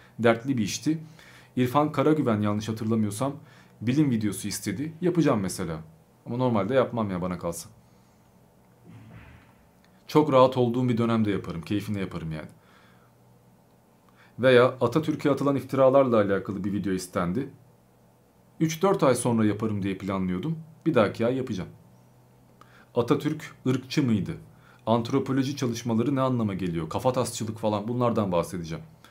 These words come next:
İrfan Karagüven, tekrardan teşekkürler desteğin için abi, eksik olma.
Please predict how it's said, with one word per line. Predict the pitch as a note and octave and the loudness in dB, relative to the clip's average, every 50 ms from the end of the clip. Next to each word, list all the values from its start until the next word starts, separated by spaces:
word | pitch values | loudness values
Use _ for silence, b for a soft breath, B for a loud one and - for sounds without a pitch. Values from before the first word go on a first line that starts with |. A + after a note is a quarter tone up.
| b b b b b b b _ _ b b b b b _ - | b b b b b b b _ _ b b b b b _ -6
İrfan | A2+ G#2+ - B2 A#2 A#2 | -6 -2 0 -2 0 0
Karagüven, | B2 A#2 A#2+ A#2 A#2 G#2+ A2+ A#2 A#2 | 0 2 2 2 2 2 0 0 0
tekrardan | A2+ B2 A#2 A#2 A2+ G#2+ G#2 G2+ A2 - | -2 -4 -4 -2 -2 -2 -2 -2 -4 -6
teşekkürler | - G#2+ - - G#2 - - G2 F#2+ G2 F#2 E2+ | -6 -8 -10 -10 -10 -10 -8 -6 -4 -4 -4 -4
desteğin | E2+ D#2+ D#2 - - E2 D#2+ | -6 -8 -10 -10 -10 -8 -8
için | D#2+ - E2+ | -8 -8 -8
abi, | D#2+ D#2 D2+ D#2+ | -8 -8 -8 -10
eksik | E2 D#2+ - - - | -12 -14 -14 -14 -12
olma. | E2 D#2 D#2+ | -12 -12 -12